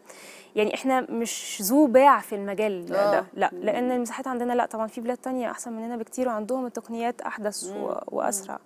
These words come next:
Speaker 2: مم.
Speaker 1: آه، لكن ده ما يمنعش إن إحنا لا، شغالين بطريقة كويسة جدا.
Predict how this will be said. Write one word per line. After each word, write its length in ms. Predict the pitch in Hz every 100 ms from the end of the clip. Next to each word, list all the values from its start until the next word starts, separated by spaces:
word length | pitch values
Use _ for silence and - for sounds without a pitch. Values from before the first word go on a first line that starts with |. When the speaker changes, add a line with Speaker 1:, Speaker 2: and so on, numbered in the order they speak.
| -
Speaker 2:
مم. 60 | 190 196 190 - - - _ -
Speaker 1:
آه، 220 | 226 226
لكن 280 | 226 262 277
ده 80 | 262
ما 60 |
يمنعش 240 | 269 262 277
إن 60 |
إحنا 160 | 262 254
لا، 140 | 240
شغالين 480 | - 226 214 247 247
بطريقة 440 | 196 180 202 220 220
كويسة 400 | - 202 196 202
جدا. 360 | 190 180 -